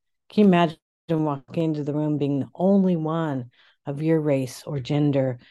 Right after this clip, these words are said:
or identity? I also talked about my own experiences, and we got the students talking about their experiences in a very kind of confidential setting, but where I think that's a great way to educate everybody. We don't all share the same experience,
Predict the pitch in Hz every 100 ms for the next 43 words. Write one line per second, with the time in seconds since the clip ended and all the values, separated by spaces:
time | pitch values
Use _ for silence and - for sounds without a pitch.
0 | _ - - 151 143 127 135 151 151 143
1 | 123 - - 175 175 175 190 190 185 180
2 | 156 175 180 220 214 - 147 135 135 -
3 | 123 - - _ _ - 170 165 160 170
4 | - 170 160 - - 160 156 160 147 151
5 | 143 147 156 156 135 - - 131 131 127
6 | - - - - - 165 160 165 175 175
7 | - 214 214 175 175 175 170 175 190 -
8 | 147 135 156 - - - _ - 175 165
9 | 175 175 170 - 170 180 180 180 175 160
10 | 180 170 - 165 160 160 156 156 151 _
11 | - 165 - - 165 151 - - 160 156
12 | 170 175 170 - 127 - - _ - 175
13 | 208 233 185 131 - 147 135 135 - 127
14 | 131 127 - - 156 - 123 -